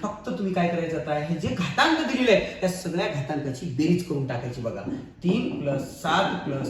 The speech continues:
चार plus चार plus आठ plus आठ आणि या सगळ्यांची जर बेरीज केली तर तुम्हाला उत्तर मिळतं मुलांनो चौतीस, पर्याय क्रमांक तीन. आहे की नाही मुलांनो सोपा प्रश्न? ठीक आहे, हमखास प्रश्न विचारले जाणार आहेत मुलांनो असे. तर बघूया आपण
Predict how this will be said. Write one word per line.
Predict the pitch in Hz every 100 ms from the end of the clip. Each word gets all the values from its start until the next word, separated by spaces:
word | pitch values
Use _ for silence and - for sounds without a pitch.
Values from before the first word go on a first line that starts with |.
| - -
चार | 175 165 - -
plus | - 139 - -
चार | 190 190 202 -
plus | 131 131 - -
आठ | 160 185 208 185 -
plus | 131 135 - -
आठ | 170
आणि | - - - 143
या | 139
सगळ्यांची | - 147 254 262 262
जर | 220
बेरीज | 214 208 -
केली | 180 156 - -
तर | 175
तुम्हाला | 170 160 156
उत्तर | 156 - 160
मिळतं | 147 143 151
मुलांनो | 147 139 127 - - -
चौतीस, | 175 151 139 120 139 -
पर्याय | 135
क्रमांक | 127 123 123 120 233 - - - - - -
तीन. | 123 -
आहे | - 160
की |
नाही | 160 151
मुलांनो | 151 151
सोपा | 147 147 147
प्रश्न? | 139 - 147 -
ठीक | - 254
आहे, | 262 - -
हमखास | 139 143 175
प्रश्न | 175 151 165
विचारले | 160 170 165
जाणार | 160 156 156
आहेत | 156
मुलांनो | 156 151 151
असे. | 147 147 - - -
तर | 135
बघूया | 127 165 196
आपण | 190 196